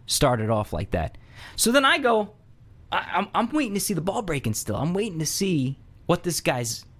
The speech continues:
capable of. Because there's a degree of, uh, Northeasterners can break balls like no other. Right? So I'm just thinking, I'm like, "Oh, this is good. This is gonna be great."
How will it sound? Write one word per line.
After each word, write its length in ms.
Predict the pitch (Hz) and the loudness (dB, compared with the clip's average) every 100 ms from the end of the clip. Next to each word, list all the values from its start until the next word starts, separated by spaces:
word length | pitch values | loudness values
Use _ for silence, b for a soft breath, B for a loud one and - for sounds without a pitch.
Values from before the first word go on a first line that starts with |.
| - | -12
capable 480 | - 277 294 139 110 | -2 0 0 -2 -2
of. 240 | 117 - - - - - - - - - - | -6 -8 -18 -20 -20 -20 -20 -20 -20 -12 2
Because 260 | - 240 | 4 4
there's 160 | 254 226 | 2 0
a 40 | |
degree 340 | 202 208 233 233 | 0 -2 0 0
of, 120 | 180 | -2
uh, 120 | 156 | -4
Northeasterners 1160 | - 165 254 440 - - 202 - 156 120 113 - | 0 2 2 0 -4 -4 -2 0 2 2 0 0
can 180 | 135 123 | 0 0
break 340 | 147 147 147 | 0 -2 -2
balls 260 | 139 120 107 | -2 -2 -6
like 140 | 104 | -4
no 220 | 120 110 | -2 0
other. 240 | 104 - - - - - - - - - - - - - - - | -2 -6 -14 -20 -20 -20 -20 -20 -20 -20 -20 -20 -20 -20 -12 -2
Right? 280 | 135 143 | -2 -2
So 140 | - 151 | -2 -2
I'm 140 | 202 | 0
just 160 | 208 - | -4 -4
thinking, 180 | 170 147 | -4 -2
I'm 80 | 131 | -2
like, 140 | 117 135 | -4 -4
"Oh, 180 | 113 | -6
this 240 | 104 123 - | -4 -6 -6
is 140 | 110 - - - | -8 -12 -20 -10
good. 440 | 208 202 139 - | -4 -2 -2 -4
This 160 | 151 - | -4 -4
is 60 | |
gonna 120 | 196 185 | -2 -2
be 80 | |
great." 320 | 131 190 135 | 0 -2 -2